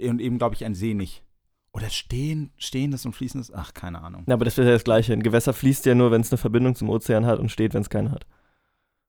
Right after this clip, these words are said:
Speaker 2: Also wo soll's hinfließen, wenn's keine Verbindung
Speaker 1: Ja,
Speaker 2: zu
Speaker 1: okay,
Speaker 2: irgendwas
Speaker 1: stimmt,
Speaker 2: hat?
Speaker 1: ja, hast recht, ja. Also wahrscheinlich ist es das.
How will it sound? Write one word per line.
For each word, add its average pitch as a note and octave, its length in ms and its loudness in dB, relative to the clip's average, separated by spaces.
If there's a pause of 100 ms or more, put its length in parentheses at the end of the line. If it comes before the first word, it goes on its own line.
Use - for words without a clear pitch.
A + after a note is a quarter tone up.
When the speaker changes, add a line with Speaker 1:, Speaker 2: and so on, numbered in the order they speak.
(240)
Speaker 2:
Also A2+ 180 2
wo B2 80 4
soll's A#2 220 4
hinfließen, A#2+ 480 0
wenn's G2+ 160 -2
keine G#2+ 160 0
Verbindung A2+ 320 2
Speaker 1:
Ja, D3+ 80 6
Speaker 2:
zu B2+ 60 0
Speaker 1:
okay, B2 80 0
Speaker 2:
irgendwas G2+ 120 0
Speaker 1:
stimmt, A2 180 -4
Speaker 2:
hat? - 40 -4
Speaker 1:
ja, G2+ 80 -2
hast F2+ 140 -8
recht, F2 160 -10
ja. F2 200 -8 (640)
Also G2+ 180 -4
wahrscheinlich G2+ 300 -6
ist F2 100 -16
es F2 120 -18
das. - 300 -12